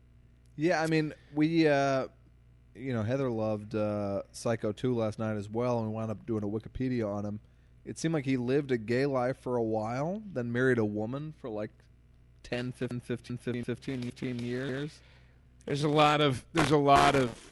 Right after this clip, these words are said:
Speaker 2: you know, gossip around that about,
Speaker 1: Yeah.
Speaker 2: you know, like, he claimed that he wasn't gay, uh, and was married and had a family, and then other
Speaker 1: Okay.
Speaker 2: people say otherwise. Tab Hunter, of course, said that he had a relationship with him.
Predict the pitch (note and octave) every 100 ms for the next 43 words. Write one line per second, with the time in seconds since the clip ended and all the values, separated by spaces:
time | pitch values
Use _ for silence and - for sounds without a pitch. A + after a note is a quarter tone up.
0 | - - C3 A#2+ A2+ G#2 A2+ A2+ A2+ G#2+
1 | A2+ A2+ A2 G#2+ A2 A2 G#2+ - A2+ -
2 | G#2+ G#2+ B2 A2 A#2+ A2 A2 - B2 B2
3 | A#2 A2 - - - B2 A#2 A2+ A2 G2+
4 | A2+ G2+ G#2+ A2 A2+ G#2 A2 G#2+ G#2+ G#2+
5 | G2+ - - - - - - - - -
6 | - G#2 G#2 G2+ G2+ G2+ G2+ G2+ - A#2
7 | G#2 G2+ G#2 G2+ G#2+ F#2 G#2+ G#2+ G#2+ G2
8 | G2+ F#2 - B2 A#2 A2 G#2+ G#2+ G#2 G#2
9 | A2 G#2+ G#2 G#2 A2 A2+ A2 G2 G#2+ A2
10 | G#2+ G#2+ G#2 G2+ - A#2 G#2 G#2+ G#2 G2+
11 | - G#2+ G2+ - G2+ F#2 F2 F#2 G2 F#2+
12 | F#2 F#2+ G#2 G#2+ - G2 G#2 - G2+ G2+